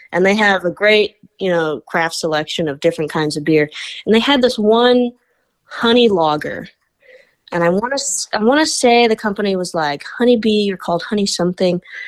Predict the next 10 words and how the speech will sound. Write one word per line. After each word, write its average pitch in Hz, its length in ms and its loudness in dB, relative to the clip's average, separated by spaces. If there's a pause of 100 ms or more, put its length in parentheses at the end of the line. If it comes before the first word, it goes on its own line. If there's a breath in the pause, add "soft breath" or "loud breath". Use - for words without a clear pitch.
(380 loud breath)
Um, 160 420 0
I 185 60 -8
can't 240 240 0
remember, 175 460 2
but 196 300 2
it 196 100 0
was 180 260 -2 (160)
fantastic. 247 580 0
It 180 120 0
was, 175 140 -4